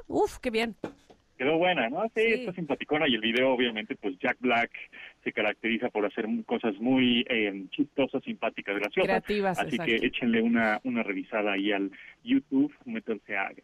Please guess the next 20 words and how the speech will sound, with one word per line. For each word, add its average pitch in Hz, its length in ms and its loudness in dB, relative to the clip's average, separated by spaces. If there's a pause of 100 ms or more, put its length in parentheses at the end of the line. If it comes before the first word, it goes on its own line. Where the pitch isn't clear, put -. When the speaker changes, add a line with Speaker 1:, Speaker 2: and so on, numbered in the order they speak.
(120)
Speaker 2:
pónganle 107 460 -4
Tenacious 117 720 -4
D, 190 280 -2 (260)
Wicked - 380 0 (100)
Games, 131 460 -2 (300)
y 98 80 -6
Speaker 1:
Ok. - 20 -12
Speaker 2:
van 101 160 -2
a, 98 100 -6 (100)
van 104 180 -4
a 101 40 -6
encontrar 92 600 -4
algo 92 200 -4
muy 92 220 -8
chistoso - 460 -8
de 98 60 2
este - 180 -14
compadre 95 400 -2
Jack 92 180 -6
Black, 98 240 -4